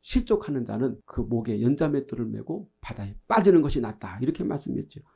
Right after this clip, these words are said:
우리는 장차 하나님의 나라에서 같이 만날 하나님의 가족이기 때문에 예수 믿는 사람들끼리는 서로 환경이라든지 학식이라든지 모든 빈부격차가 있다 하더라도 귀히 여기고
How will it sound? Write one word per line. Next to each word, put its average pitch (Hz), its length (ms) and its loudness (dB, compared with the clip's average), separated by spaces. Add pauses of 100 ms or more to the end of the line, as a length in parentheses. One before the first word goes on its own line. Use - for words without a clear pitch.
(840)
우리는 226 520 12
장차 208 760 10 (200)
하나님의 214 440 12
나라에서 180 440 8
같이 - 440 2
만날 190 480 2 (140)
하나님의 220 460 -2
가족이기 208 480 -6
때문에 185 280 4
예수 196 280 4
믿는 208 260 2
사람들끼리는 170 880 0 (600)
서로 196 460 4
환경이라든지 160 1040 2 (100)
학식이라든지 151 840 0
모든 151 600 0 (100)
빈부격차가 151 640 -2
있다 139 180 -6
하더라도 123 680 4 (160)
귀히 135 440 8
여기고 127 600 6